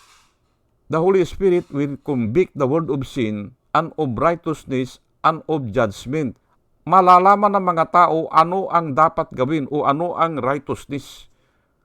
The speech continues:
Kasi nga, kinukonvict sila ng Holy Spirit. At saka, and of judgment. Malalaman nila na may judgment na darating pala.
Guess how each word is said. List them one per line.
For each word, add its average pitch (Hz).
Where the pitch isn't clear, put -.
Kasi 180
nga, 139
kinukonvict 147
sila 123
ng 135
Holy 127
Spirit. 113
At -
saka, 127
and 156
of 151
judgment. 117
Malalaman 180
nila 139
na 165
may 170
judgment 156
na 123
darating 117
pala. 95